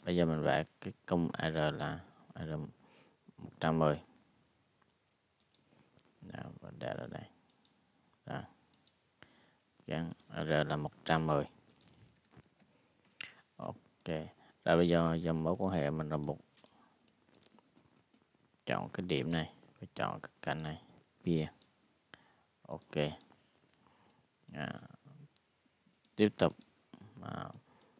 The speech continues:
mình chọn cái điểm này và cái cạnh này, phía là ok. Rồi, ok, sketch. Rồi, bây giờ cũng tương tự chọn tiếp mặt trái,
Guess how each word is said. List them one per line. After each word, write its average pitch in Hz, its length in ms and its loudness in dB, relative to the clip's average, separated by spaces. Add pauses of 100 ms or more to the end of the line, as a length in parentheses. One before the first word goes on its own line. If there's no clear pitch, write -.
(120)
mình - 100 -16
chọn 73 220 -2
cái - 140 -14
điểm 78 280 0
này 76 180 -2 (1080)
và 76 200 -2
cái - 220 -20 (100)
cạnh - 220 -4
này, - 160 -10 (920)
phía 71 200 -6
là - 100 -8 (140)
ok. - 300 -12 (1300)
Rồi, 80 220 6 (760)
ok, 92 320 4
sketch. - 400 2 (840)
Rồi, 92 160 8
bây 95 200 6
giờ 95 200 8
cũng 95 140 0
tương 104 180 6
tự 78 160 8
chọn 78 480 2 (280)
tiếp 110 260 8
mặt - 180 -6
trái, 87 360 2